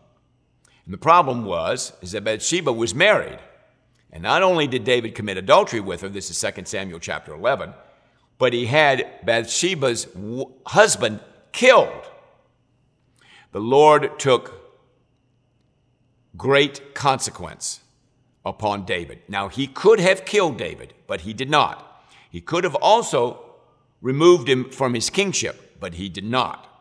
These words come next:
Remember, in Second Samuel chapter seven, he said he was going to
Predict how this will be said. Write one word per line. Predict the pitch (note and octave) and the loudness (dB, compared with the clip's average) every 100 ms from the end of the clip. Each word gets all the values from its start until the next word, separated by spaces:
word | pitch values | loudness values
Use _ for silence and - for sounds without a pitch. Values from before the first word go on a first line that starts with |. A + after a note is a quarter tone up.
| _ _ _ _ _ _ _ _ _ _ _ _ _ | _ _ _ _ _ _ _ _ _ _ _ _ _
Remember, | - F#2+ C3+ G3 B2+ D2 - - | -10 -2 4 4 2 -4 -12 -16
in | F2 | -8
Second | - A#2+ A#2+ | -4 -4 -4
Samuel | C#3+ C#3 B2+ | -2 -2 -4
chapter | A#2 B2+ A#2 | -4 -2 -2
seven, | A2+ E3+ F3+ - - - _ _ - | -4 -4 -4 -6 -14 -20 _ _ -14
he | G2 | -8
said | B2+ A#2 | -2 -2
he | A2+ | -2
was | G#2+ | -8
going | - A#2 A2+ | -6 -4 -2
to | G#2+ | -4